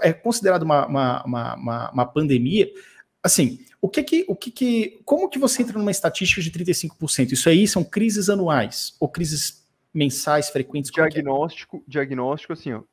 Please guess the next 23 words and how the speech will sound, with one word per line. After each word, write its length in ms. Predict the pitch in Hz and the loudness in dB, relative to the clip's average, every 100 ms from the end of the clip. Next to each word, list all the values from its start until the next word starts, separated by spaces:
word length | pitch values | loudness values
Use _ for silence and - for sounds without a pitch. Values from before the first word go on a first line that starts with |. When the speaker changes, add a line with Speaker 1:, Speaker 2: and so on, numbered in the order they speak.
| _ _ _ _ _ - | _ _ _ _ _ -8
Speaker 2:
nesse 440 | 127 185 - 180 | -2 -2 -2 -2
ano 240 | 160 175 | -2 -4
no 100 | 165 | -6
Brasil, 460 | 156 151 139 127 170 | -2 2 0 -2 -10
quantas 400 | - 160 170 180 | -8 -8 -6 -8
pessoas 640 | - 160 - 139 156 165 - _ _ _ _ | -8 -10 -8 -8 -8 -10 -14 _ _ _ _
t-, 100 | 139 | -20
tiveram 500 | - 165 135 139 151 | -14 -4 4 4 4
enxaqueca 460 | 160 165 - 147 160 | -2 -8 -6 -6 -4
em 20 | |
algum 220 | 143 135 | -4 -6
momento 320 | 160 147 143 | -6 -6 -2
da 100 | 143 | 0
vida, 400 | 139 117 104 104 _ - _ | 0 -2 -6 -8 _ -20 _
entendeu? 360 | - 104 107 - - - _ _ | -12 -6 -6 -8 -14 -20 _ _
Não 220 | - 127 135 | -4 0 4
Speaker 1:
Ah. 60 | |
Speaker 2:
leva 260 | 139 147 156 | 6 6 4
em 80 | 160 | -4
consideração 720 | 160 147 160 143 143 139 143 | -4 -4 -2 2 2 2 -2
a 60 | 143 | -6
frequência, 640 | 160 151 143 131 120 113 | -6 -6 -6 -8 -8 -14
porque 360 | - 143 139 | -10 -6 -6